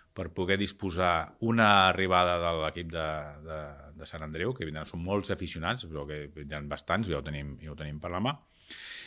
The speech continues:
I que es pugui, i després la gestió dins del camp, que es pugui ser el màxim correcte possible. El que demanem a tots els aficionats que vinguin a disfrutar del, del partit de futbol, que animin els seus equips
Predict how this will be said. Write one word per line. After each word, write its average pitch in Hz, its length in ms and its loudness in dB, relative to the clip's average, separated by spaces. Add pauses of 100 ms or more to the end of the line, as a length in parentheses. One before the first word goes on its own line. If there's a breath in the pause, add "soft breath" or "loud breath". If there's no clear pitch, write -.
(400 loud breath)
I 135 240 10
que 127 160 12
es 110 160 8
pugui, 120 300 8
i 113 80 10
després 107 340 4
la 110 80 10
gestió 101 400 4
dins 110 160 6
del 95 160 4
camp, 117 240 2
que 104 80 2
es - 80 -6
pugui 107 240 2
ser 107 400 4
el 90 320 0
màxim 92 320 -4
correcte 78 460 -2 (180)
possible. - 400 -16 (240)
El 73 80 -10
que 73 80 -8 (220)
demanem 78 340 0
a 90 80 2
tots 98 160 2
els 95 140 2
aficionats 85 420 -2
que - 80 0
vinguin 90 240 -2
a 92 80 0
disfrutar 85 480 0
del, 76 220 2 (160)
del 76 160 -4
partit 80 240 -4
de 87 80 0
futbol, 104 340 0
que - 80 -2
animin 85 320 0
els 92 160 -2
seus 87 240 -2
equips 82 400 -4